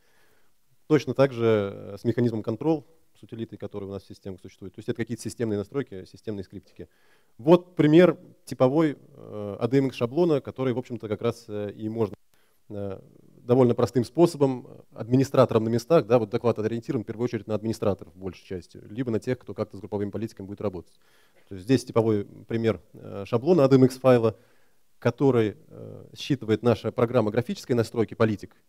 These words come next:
записывает их потом на контроллер домена в каталог sysvol, э, и уже Г П апдейт, механизм применения, вот то, что был на первом слайде, вот, он эти настройки считывает с контроллера домена, и, собственно, благодаря чему и происходит управление. То есть, на самом деле,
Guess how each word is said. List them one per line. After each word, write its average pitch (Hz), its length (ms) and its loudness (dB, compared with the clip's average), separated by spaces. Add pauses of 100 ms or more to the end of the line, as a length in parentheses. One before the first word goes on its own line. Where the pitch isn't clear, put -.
(120)
записывает 113 580 -4
их 113 120 -8
потом 110 300 -4
на 107 80 -4
контроллер 113 380 0
домена 147 280 2
в - 40 -18
каталог 127 300 -4
sysvol, 127 420 -6 (500)
э, 104 320 -4
и 151 120 -2
уже 127 220 4
Г 123 100 2
П 127 100 6
апдейт, 180 300 6
механизм 143 320 0
применения, 131 500 2
вот 104 140 -14
то, - 80 -12
что - 140 -16
был 104 220 -8 (140)
на 104 240 -8
первом 98 260 -10
слайде, 95 380 -8 (180)
вот, 95 220 -16 (640)
он 151 220 10
эти 127 160 4
настройки 120 380 0
считывает 113 340 -6
с - 40 -18
контроллера 131 380 0
домена, 160 400 4
и, 151 200 -6
собственно, 147 320 -2
благодаря 120 220 0
чему 127 200 -2
и - 20 -10
происходит - 320 -4
управление. 110 420 0
То 139 220 2
есть, - 160 -4
на 113 80 -8
самом 117 220 -2
деле, 113 280 2